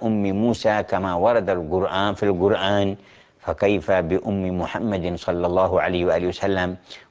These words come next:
"وأوحينا إلى أم موسى أن أرضعيه، فإذا خفت عليه فألقيه في اليم ولا تخافي ولا تحزني،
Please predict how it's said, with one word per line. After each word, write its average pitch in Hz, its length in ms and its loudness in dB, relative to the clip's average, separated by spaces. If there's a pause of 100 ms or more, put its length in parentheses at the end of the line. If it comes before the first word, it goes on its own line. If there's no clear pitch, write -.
"وأوحينا 101 600 0
إلى 95 200 2
أم 104 240 0
موسى 98 420 0
أن 95 240 -4
أرضعيه، 90 640 -2
فإذا 92 360 0
خفت - 320 -4
عليه 98 420 2
فألقيه 95 600 0
في 92 120 -4
اليم 95 440 0
ولا 98 240 2
تخافي 98 560 -2
ولا 98 300 2
تحزني، 101 580 -2